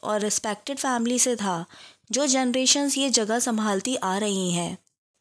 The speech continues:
यहाँ डैनी को लगता है कि उसकी लाइफ फाइनली ठीक हो रही है,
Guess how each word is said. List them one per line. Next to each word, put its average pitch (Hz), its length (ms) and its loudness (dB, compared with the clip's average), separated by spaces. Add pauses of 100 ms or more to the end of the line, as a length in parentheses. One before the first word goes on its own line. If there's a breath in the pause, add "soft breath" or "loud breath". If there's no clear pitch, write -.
यहाँ 285 260 2
डैनी 330 260 2
को 330 100 -4
लगता 240 320 -2
है 254 180 2
कि 269 120 -4
उसकी - 460 -2
लाइफ 214 300 0
फाइनली 233 460 0
ठीक 269 300 0
हो 254 180 0
रही 208 300 2
है, 185 240 -2